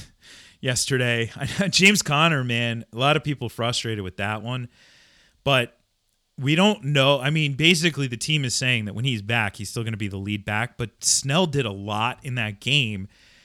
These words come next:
And I would say that even before the injury, like, if you compared the two of them, Snell looked like the better player.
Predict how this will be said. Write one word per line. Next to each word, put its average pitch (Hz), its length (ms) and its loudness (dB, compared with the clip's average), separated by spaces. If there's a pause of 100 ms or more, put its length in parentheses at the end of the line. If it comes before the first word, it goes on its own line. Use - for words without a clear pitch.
(260)
And 147 140 0
I 170 80 6
would 202 120 6
say 185 280 6
that 147 160 0
even 180 240 4
before 143 320 0
the 139 160 0
injury, 156 260 0
like, 135 160 0
if 120 100 -8
you 139 100 -4
compared 139 520 0
the 113 80 -8
two 135 320 0
of 143 140 -2
them, 165 280 -2
Snell 135 460 0
looked 123 220 -4
like 117 180 -2
the 110 80 -8
better 110 260 -2
player. 104 520 -6